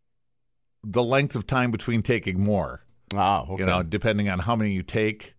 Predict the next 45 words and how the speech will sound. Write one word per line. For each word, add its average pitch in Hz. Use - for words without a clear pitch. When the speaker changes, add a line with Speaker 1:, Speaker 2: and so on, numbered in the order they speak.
Speaker 2:
Mm-hmm. 90
Speaker 1:
you 90
know, 87
take 107
this 107
many 101
every, 92
or, 98
or 110
alternate 120
it. -
Do 95
Advil, 104
Speaker 2:
Yeah. 107
Speaker 1:
and 107
then 101
in 92
three 113
hours 104
or 90
four 107
hours, 104
Speaker 2:
Yeah, 107
you 101
Speaker 1:
do, 95
Speaker 2:
can 98
do 98
that. 95
Speaker 1:
do 101
Tylenol, 113
and 101
then, 98
you 98
know, 87
you 87
Speaker 2:
I 101
did 98
that 101
Speaker 1:
so 143
Speaker 2:
with 92
a 85
toothache 101
one 78
time. 80
Speaker 1:
Yeah? 113